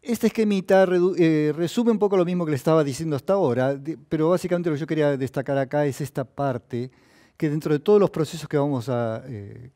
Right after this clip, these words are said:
que hay en el sistema Tierra, hay uno que se llama lo-, eh, suelo-atmósfera, eh, retroalimentaciones de suelo-atmósfera.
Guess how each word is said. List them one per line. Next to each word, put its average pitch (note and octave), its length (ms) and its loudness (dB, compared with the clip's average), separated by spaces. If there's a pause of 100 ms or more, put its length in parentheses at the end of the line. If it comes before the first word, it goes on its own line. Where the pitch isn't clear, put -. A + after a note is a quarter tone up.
(280)
que A#2+ 160 -4
hay D3 180 2
en C#3 60 0
el B2+ 60 -2
sistema C#3 320 -4
Tierra, A#2 380 -6 (240)
hay G3 180 4
uno A3+ 220 4
que E3 100 -4
se D3+ 100 -2
llama D#3+ 460 -2 (380)
lo-, C3+ 180 -6
eh, C#3+ 220 0
suelo-atmósfera, F3 1300 0 (440)
eh, A2+ 520 -6 (480)
retroalimentaciones E3 960 2
de D3+ 60 0
suelo-atmósfera. G#2+ 680 -6